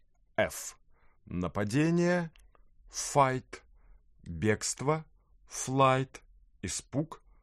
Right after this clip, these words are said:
fright и секс. Это архетипическая система, которая включается, когда жизнь становится особенно захватывающей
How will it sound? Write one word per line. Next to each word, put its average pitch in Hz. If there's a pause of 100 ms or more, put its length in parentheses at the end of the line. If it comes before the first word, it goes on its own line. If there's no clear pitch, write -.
(240)
fright 139 (360)
и 160 (200)
секс. - (800)
Это 151 (360)
архетипическая 135
система, 98 (240)
которая 107
включается, 101
когда 90 (360)
жизнь 101
становится 101
особенно 98 (300)
захватывающей 87